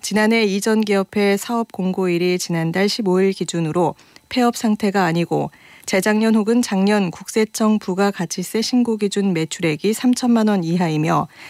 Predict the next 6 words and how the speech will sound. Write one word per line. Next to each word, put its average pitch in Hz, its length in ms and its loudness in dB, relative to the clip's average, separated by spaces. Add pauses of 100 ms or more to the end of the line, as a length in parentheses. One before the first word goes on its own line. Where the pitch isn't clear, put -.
(140)
사업장용 226 800 2
전기요금을 185 880 0
부담하는 170 680 0
개인, 170 500 0
법인 202 400 0
사업자입니다. 151 840 -6